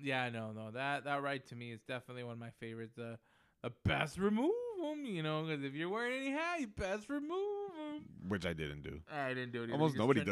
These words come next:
Speaker 2: does
Speaker 1: we
Speaker 2: it.
Speaker 1: just turned our hats around and we were
Speaker 2: Yeah,
Speaker 1: fine.
Speaker 2: just, like, no flaps in the front. That way, it just
Speaker 1: <laughs> Uh, but yeah, no, that, that ride did it, and, and we just, you know, we started our,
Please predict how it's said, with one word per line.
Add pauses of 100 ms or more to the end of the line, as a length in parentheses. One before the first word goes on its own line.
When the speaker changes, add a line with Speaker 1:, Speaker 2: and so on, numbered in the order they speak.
Speaker 2:
does
Speaker 1:
we
Speaker 2:
it.
Speaker 1:
just
turned
our
hats
around
and
we
were
Speaker 2:
Yeah,
Speaker 1:
fine.
Speaker 2:
just,
like,
no
flaps
in
the
front.
That
way,
it
just
Speaker 1:
<laughs> (1200)
Uh,
but
yeah,
no,
that, (100)
that
ride
did
it,
and, (180)
and
we
just, (180)
you
know,
we
started
our,